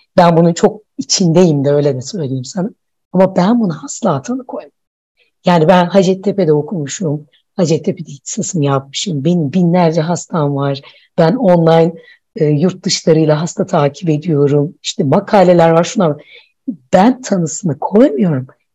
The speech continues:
Kimse de kendisine sosyal medyada dinlediği bir videoyla, üç videoyla, on videoyla ne olur tanı koymasın. Gitsin uzmanına, testini yaptırsın.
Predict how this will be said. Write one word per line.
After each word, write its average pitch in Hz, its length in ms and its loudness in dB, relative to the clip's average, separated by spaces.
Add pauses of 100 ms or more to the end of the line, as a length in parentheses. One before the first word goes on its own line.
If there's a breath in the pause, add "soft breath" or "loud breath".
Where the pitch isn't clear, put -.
Kimse 262 500 0
de 160 140 0
kendisine 170 840 -4 (240)
sosyal 208 460 0
medyada 147 320 -2 (160)
dinlediği 156 540 -2
bir 196 300 -4
videoyla, 151 440 0
üç - 320 -14
videoyla, 151 580 -4
on 208 220 2
videoyla 151 520 -2 (400 loud breath)
ne 185 220 6
olur 202 220 2
tanı 156 220 -2
koymasın. - 480 -8 (500 soft breath)
Gitsin 311 280 0
uzmanına, 147 540 0
testini 202 460 0
yaptırsın. 262 800 -2